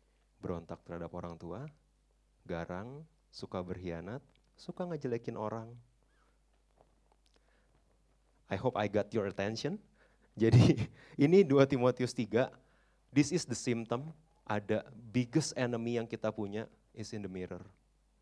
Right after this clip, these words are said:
Hal orang, ah, saya sering bilang kayak gini, hal yang menghalangi kamu buat jadi apa yang Tuhan mau,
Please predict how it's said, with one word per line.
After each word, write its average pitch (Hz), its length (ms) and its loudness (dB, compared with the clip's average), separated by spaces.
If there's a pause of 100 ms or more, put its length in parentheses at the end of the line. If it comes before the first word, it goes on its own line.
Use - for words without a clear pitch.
(640)
Hal 123 320 2 (160)
orang, 139 560 4
ah, 113 240 -2
saya 156 240 -2
sering 135 240 -2
bilang 113 240 0
kayak 104 240 -8
gini, 92 240 -8 (160)
hal 156 160 0
yang 180 160 -2
menghalangi 190 640 6
kamu 147 400 4 (400)
buat 123 320 4
jadi 110 400 2
apa 135 320 0
yang 139 80 -8
Tuhan 123 320 -4
mau, 95 320 -6